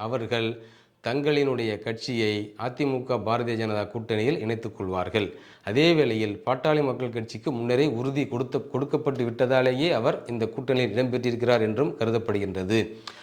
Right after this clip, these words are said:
தாவேகா தனித்து நின்றால் என்ன ஆகும்? தாவேகா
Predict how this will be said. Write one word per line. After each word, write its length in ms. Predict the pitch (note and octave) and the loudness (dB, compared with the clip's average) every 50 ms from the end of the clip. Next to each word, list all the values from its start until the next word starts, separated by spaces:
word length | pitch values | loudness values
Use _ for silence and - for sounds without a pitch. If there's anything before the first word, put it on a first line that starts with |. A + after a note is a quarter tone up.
| - - _ - - | -20 -20 _ 2 6
தாவேகா 640 | A#2+ C#3 E3 F3 F3 F3 E3+ D#3+ - - - C#3 C3+ A#2 F#2+ - - - - | 6 8 8 8 8 8 6 6 4 4 6 6 8 6 4 2 0 0 2
தனித்து 400 | A#2+ C#3+ E3 E3 E3 - - D3+ C3 | 4 4 4 2 2 0 0 2 2
நின்றால் 380 | B2 A#2+ A2+ A2+ C3+ D3 C#3+ A2+ G#2+ | 0 0 2 4 4 4 4 2 0
என்ன 120 | A2 A#2+ B2 A2 G2 G2 | -2 -2 0 0 0 0
ஆகும்? 220 | G2+ G2+ F#2+ F2 - - - - - _ _ _ - - | -2 -4 -6 -10 -12 -16 -20 -20 -20 _ _ _ -2 2
தாவேகா 640 | G#2+ C3 D3+ E3+ F3+ F3 E3+ D3 C3+ - - D#3+ D#3+ | 4 6 6 6 6 6 6 4 4 2 4 4 4